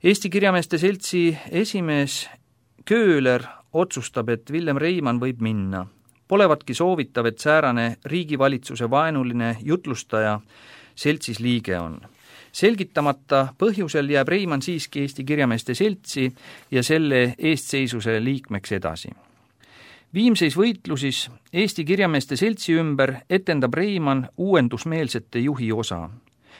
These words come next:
Kuid politsei valvealusena saab ta kõige otsustavamaid võitlusi tuhande kaheksasaja üheksakümne esimese ja üheksakümne teise aasta algul ainult kirjalikult juhtida. Kui selts viimaks üheksakümne kolmandal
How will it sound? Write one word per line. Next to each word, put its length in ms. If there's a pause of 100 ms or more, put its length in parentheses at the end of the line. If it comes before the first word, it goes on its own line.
(160)
Kuid 420 (200)
politsei 580
valvealusena 840
saab 220 (100)
ta 80
kõige 380 (160)
otsustavamaid 1000
võitlusi 540 (440)
tuhande 300
kaheksasaja 640
üheksakümne 500
esimese 460
ja 80
üheksakümne 500
teise 320
aasta 320
algul 400 (360)
ainult 360
kirjalikult 640
juhtida. 540 (680)
Kui 120
selts 320
viimaks 640 (100)
üheksakümne 480
kolmandal 600